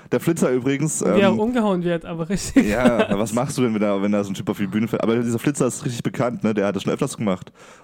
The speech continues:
Speaker 1: Der hat Kim
Speaker 2: Ah,
Speaker 1: Kardashian an den
Speaker 2: ja.
Speaker 1: Arsch gegrapscht schon mal.
Speaker 2: Echt?
Speaker 1: Der hat Will Smith geküsst auf die Backe. Und das macht er
Speaker 2: Ah, da, wo Will Smith ausgerastet ist.
Speaker 1: Ja, er hat ihm voll den Backpfeife gegeben.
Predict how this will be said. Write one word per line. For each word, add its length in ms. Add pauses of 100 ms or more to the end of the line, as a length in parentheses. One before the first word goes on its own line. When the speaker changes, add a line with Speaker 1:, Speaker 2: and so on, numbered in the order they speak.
(120)
Speaker 1:
Der 100
hat 220
Kim 160
Speaker 2:
Ah, 60
Speaker 1:
Kardashian 400
an 40
den 120
Speaker 2:
ja. 120
Speaker 1:
Arsch 160
gegrapscht 420
schon 160
mal. 320
Speaker 2:
Echt? 280 (360)
Speaker 1:
Der 160
hat 440 (100)
Will 220
Smith 300
geküsst 360
auf 80
die 100
Backe. 380 (1080)
Und 140
das 140
macht 220
er 160
Speaker 2:
Ah, 180
da, 160
wo 160
Will 140
Smith 220
ausgerastet 580
ist. 40
Speaker 1:
Ja, 180
er 40
hat 80
ihm 100
voll 180
den 300 (420)
Backpfeife 420
gegeben. 320